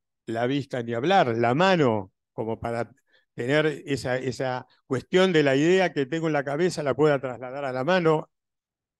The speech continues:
¿no? Pero también el olfato, el sonido, todas esas cosas in-, influyen mucho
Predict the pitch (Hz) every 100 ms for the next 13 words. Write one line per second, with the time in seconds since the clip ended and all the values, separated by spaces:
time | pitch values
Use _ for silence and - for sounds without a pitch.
0 | - 127 208 - _ - 160 175 208 285
1 | 277 285 156 147 135 131 214 196 139 135
2 | 127 - 139 190 196 143 123 117 - 196
3 | 180 170 - 180 185 151 139 - 139 123
4 | - 180 220 190 175 185 190 196 202 -